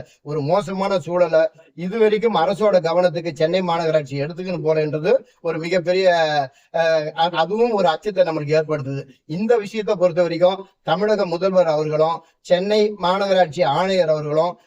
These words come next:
சென்னை மாவட்ட ஆட்சியர் அவர்களும் தயவு செய்து ஒரு தீவிரமா இந்த விஷயத்தை வந்து கையில எடுத்து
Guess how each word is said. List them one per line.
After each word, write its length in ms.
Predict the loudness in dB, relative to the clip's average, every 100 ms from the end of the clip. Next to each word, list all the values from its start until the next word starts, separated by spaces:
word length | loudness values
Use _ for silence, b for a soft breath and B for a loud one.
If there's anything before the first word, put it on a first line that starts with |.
| b
சென்னை 380 | 2 2 4 4
மாவட்ட 380 | 4 2 2 4 2
ஆட்சியர் 460 | 2 0 0 2
அவர்களும் 400 | 2 0 -2 -2 -2
தயவு 380 | -2 0 0 -2
செய்து 380 | -4 -6 -2 -2 -2 -6 b
ஒரு 220 | -6 -4 -4
தீவிரமா 580 | -6 -4 0 2 2 0 -2
இந்த 160 | 0 0
விஷயத்தை 380 | 0 -6 0 0
வந்து 220 | 2 -2
கையில 340 | 0 2 2
எடுத்து 380 | 2 0 -2 -2